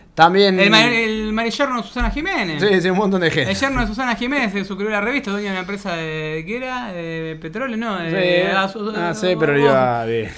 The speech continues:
Speaker 2: de oro
Speaker 1: Bueno.
Speaker 2: negro, creo que era.
Speaker 1: Sí.
Speaker 2: Eh, sí.
Speaker 1: Bueno,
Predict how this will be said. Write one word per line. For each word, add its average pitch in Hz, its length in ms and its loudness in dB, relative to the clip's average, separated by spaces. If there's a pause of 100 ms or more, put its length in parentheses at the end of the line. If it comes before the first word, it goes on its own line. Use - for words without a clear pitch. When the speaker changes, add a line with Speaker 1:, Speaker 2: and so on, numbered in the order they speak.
Speaker 2:
de 156 500 -4 (220)
oro 175 200 -2 (100)
Speaker 1:
Bueno. 254 80 6
Speaker 2:
negro, 208 420 4
creo 170 180 -2
que 165 220 2
era. 147 220 -2
Speaker 1:
Sí. 120 80 -8 (380)
Speaker 2:
Eh, 147 580 -6
sí. 151 200 -4 (400)
Speaker 1:
Bueno, 208 220 6